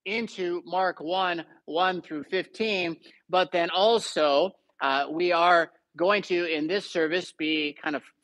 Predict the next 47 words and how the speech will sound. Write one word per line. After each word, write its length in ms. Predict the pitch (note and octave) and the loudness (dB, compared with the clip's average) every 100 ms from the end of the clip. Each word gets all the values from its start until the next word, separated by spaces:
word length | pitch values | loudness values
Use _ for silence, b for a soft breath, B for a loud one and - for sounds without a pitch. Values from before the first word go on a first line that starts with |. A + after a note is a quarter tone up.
| - | -12
flying 600 | E3+ F#3 F#3+ F#3+ F3+ E3+ - | 0 4 6 6 2 -2 -2
over 640 | F#3+ A#3 G#3+ D#3+ D#3+ F3+ b b | 4 6 6 4 0 0 b b
up 180 | E3+ D#3+ | -4 -4
to 100 | - | -6
verse 380 | D#3 E3 D#3+ - - | -4 -2 -4 -8 -6
thirty-five, 1040 | F3+ F3 D#3 - _ - G3+ E3 B2 C3 C3+ _ - | -4 -2 -4 -10 _ 2 6 6 4 -2 -8 _ -10
which 240 | D#3 - | -8 -8
the 60 | D#3+ | -4
late 320 | D#3+ G3 G3 | 0 0 0
service 440 | - D#3 D3+ D3 | -4 -2 -2 -4
will 220 | D3+ D#3+ | -2 -2
look 180 | D3+ E3 | -2 -4
at 160 | C3+ - | -4 0
that 280 | F3 F3 D#3+ _ _ - | 4 4 4 _ _ -4
very 300 | D#3+ E3+ D#3+ | 2 2 2
specifically 1000 | D3 - D#3 - F#3 E3 D3 C#3+ C3+ B2+ _ - | -4 -10 -8 -4 -4 -4 -8 -6 -6 -8 _ -4
as 240 | C3+ C3 | -4 -4
well. 440 | A#2+ D#3 F#3+ D#3 F3+ | 0 6 8 10 8
And 120 | C#3+ | 2
if 60 | B2+ | -4
you 160 | B2 | -2
always 400 | C3+ F3+ F#3 D#3+ | 2 4 4 2
want 260 | D#3+ F3 E3 C#3 | 0 2 2 -2
more 500 | B2+ D#3 F#3 G3 G3 | -4 2 6 6 6
later 400 | E3+ F3 F3 F3 | 2 0 2 0
in 140 | E3+ | -2
the 80 | D#3 | -2
week, 300 | D#3 G3+ E3 | -2 -4 -4
a 40 | |
different 460 | B2+ E3 D#3 F3+ D#3+ | -6 -4 -4 -4 -2
take 240 | F3 E3 | -2 0
on 160 | E3 D#3+ | -2 -2
the 100 | D3+ | -6
sermon 460 | - F3 F#3 G3+ | -4 -2 -2 -2
with 160 | D3 B2 | -4 -6
fifteen 400 | E3+ D#3 - D#3+ | -8 -8 -10 -6
minutes 320 | E3 E3 D#3+ | -4 -4 0
added 240 | E3 D#3+ D#3+ | 0 2 4
on, 260 | F3 F#3 | 4 4
you 140 | D3 B2+ | 0 -8
can 200 | C3 C3 | -8 -4
listen 300 | E3+ - E3+ | -4 -2 -2
to 60 | |
that 200 | D3 C#3+ | 2 2
late 240 | C#3+ D3 - | 0 -6 -8
service 360 | - C3+ C3 | -10 -10 -8
sermon 400 | - F3 F3+ D#3+ | -2 0 2 -2